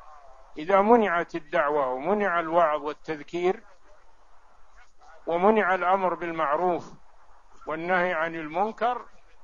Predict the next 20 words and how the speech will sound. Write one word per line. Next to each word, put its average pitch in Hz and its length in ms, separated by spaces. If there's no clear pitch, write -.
فإن 196 380
هذا 226 680
يؤذن 208 540
بزوال 214 640
هذا 147 260
الدين، 139 340
ولا 139 260
حول 135 320
ولا 131 300
قوة 131 380
إلا 123 360
بالله. 104 280
ولكن 202 720
سيرغمهم 190 1040
الله 165 360
على 156 400
رغم 208 260
أنوفهم، 147 760
وسيبقى 165 840
الدعاة 151 680